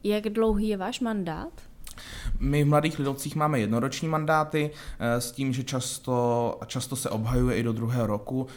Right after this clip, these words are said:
Speaker 2: Já si myslím, že je to fajn, protože, protože tím udržujeme nějakou,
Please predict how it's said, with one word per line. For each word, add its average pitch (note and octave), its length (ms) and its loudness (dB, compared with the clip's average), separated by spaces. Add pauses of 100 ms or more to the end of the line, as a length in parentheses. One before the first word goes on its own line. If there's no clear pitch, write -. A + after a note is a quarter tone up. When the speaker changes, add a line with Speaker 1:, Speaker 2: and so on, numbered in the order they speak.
Speaker 2:
Já A#2+ 120 0
si B2 120 -4
myslím, B2 240 0
že B2 80 0
je A#2 40 0
to B2 120 -2
fajn, A#2 280 0
protože, A#2 460 -2 (460)
protože A#2+ 440 0
tím C3 200 0
udržujeme A#2 440 0
nějakou, A2+ 720 0